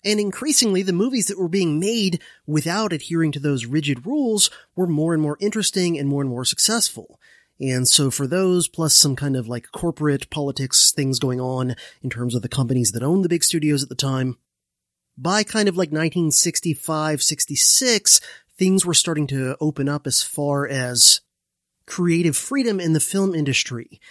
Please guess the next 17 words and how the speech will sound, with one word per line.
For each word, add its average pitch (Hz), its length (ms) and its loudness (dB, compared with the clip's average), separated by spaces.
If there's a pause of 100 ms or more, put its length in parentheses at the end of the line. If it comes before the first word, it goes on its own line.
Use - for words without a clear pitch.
(420)
And 135 540 0 (840)
by 160 200 -2
the 160 100 0
late 170 320 0
sixties, 147 680 4 (920)
the 151 80 0
motion 170 340 0
picture 160 260 0
production 147 440 -2
code 139 260 -4
was 127 140 0
pretty 135 240 -4
much 123 200 2
kaput. - 420 -4 (1600)
And 180 240 -2
pretty 254 320 -2
much 175 600 0